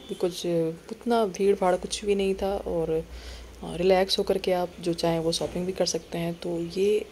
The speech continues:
नई दिल-, अ, सॉरी, रेड फोर्ट की तरफ से जब आते हैं तो यहाँ पे हैं। और यहाँ आने के बाद में आपको, अ, रबड़ी जलेबी कोने पे मिल जाएगा, जलेबी वाला।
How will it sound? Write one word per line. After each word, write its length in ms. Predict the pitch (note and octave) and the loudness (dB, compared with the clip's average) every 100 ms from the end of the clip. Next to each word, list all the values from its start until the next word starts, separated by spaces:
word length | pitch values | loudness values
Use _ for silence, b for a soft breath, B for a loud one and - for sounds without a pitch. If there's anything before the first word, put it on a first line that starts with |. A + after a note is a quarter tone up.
| F3 | -6
नई 320 | E3 E3 F3+ | -2 0 0
दिल-, 320 | F#3 F#3 E3+ | 0 -2 2
अ, 180 | E3+ E3 | 2 2
सॉरी, 280 | - D#3+ D#3 | 0 0 0
रेड 240 | E3+ F#3+ | 2 2
फोर्ट 260 | - F#3+ F#3 | 4 2 2
की 60 | |
तरफ 220 | F3+ F#3 F3 | 2 2 0
से 120 | F3+ | -2
जब 160 | F3 - | -2 0
आते 220 | D#3 - | -2 -2
हैं 120 | A3+ - B B B - | -6 -8 B B B -4
तो 80 | E3 | 0
यहाँ 300 | D#3 D3+ D3+ | 0 -2 0
पे 60 | D#3 | 0
हैं। 220 | F3+ C4 - B B - G3 | 0 -4 -10 B B -8 0
और 160 | F#3 | 2
यहाँ 240 | F#3+ G#3+ G#3 | 4 4 6
आने 160 | G#3+ | 6
के 100 | G#3+ | 6
बाद 280 | G3 F#3+ F#3+ | 6 6 6
में 120 | G3+ | 2
आपको, 500 | F#3 F3+ - G3+ G3 | 2 0 0 0 2
अ, 80 | F#3 F#3 | 2 2
रबड़ी 560 | E3+ E3 E3+ E3+ G3+ | 4 4 4 6 6
जलेबी 340 | G3 F#3+ F#3 F#3+ | 8 6 4 4
कोने 280 | F#3+ F3 | 2 0
पे 120 | F3 F3+ | 0 0
मिल 140 | E3+ | 4
जाएगा, 240 | E3+ E3 | 4 4
जलेबी 380 | E3+ E3+ D#3 D#3+ | 4 4 4 4
वाला। 240 | D#3 D#3 | 4 2